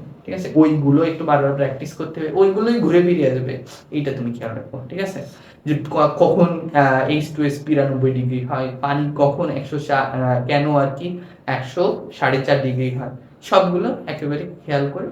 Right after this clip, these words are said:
পড়তে হবে। ওকে? ইজি একেবারে, এই জায়গা থেকে কোশ্চেন খুবই ইজি, ওর পরপরই সব কোশ্চেনগুলো সাজায় দেওয়া আছে বইতে, ঠিক আছে? মোটামুটি, আহ, আমরা যা বললাম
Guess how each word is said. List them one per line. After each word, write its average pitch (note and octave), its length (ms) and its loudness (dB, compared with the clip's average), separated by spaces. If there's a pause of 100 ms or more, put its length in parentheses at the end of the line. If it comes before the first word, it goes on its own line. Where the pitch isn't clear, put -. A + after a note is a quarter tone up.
পড়তে B2+ 300 -4
হবে। - 160 -14 (180)
ওকে? B3+ 340 -6 (440)
ইজি F#3 340 2
একেবারে, - 420 0
এই D#3 180 -2
জায়গা F3+ 260 0
থেকে G3 220 -4
কোশ্চেন G#3 640 -2 (100)
খুবই A#3 220 4
ইজি, D3+ 280 0 (400)
ওর E3+ 100 -4 (100)
পরপরই F#3 460 4
সব - 220 -2
কোশ্চেনগুলো F#3+ 520 -2
সাজায় C3+ 340 0
দেওয়া A#2+ 160 -2
আছে - 160 -8
বইতে, B2+ 540 -2
ঠিক E3+ 80 -6
আছে? G#3+ 160 -6 (400)
মোটামুটি, F#3 500 4
আহ, F#3+ 200 2
আমরা F3+ 240 4
যা F3+ 160 6
বললাম F#3+ 360 0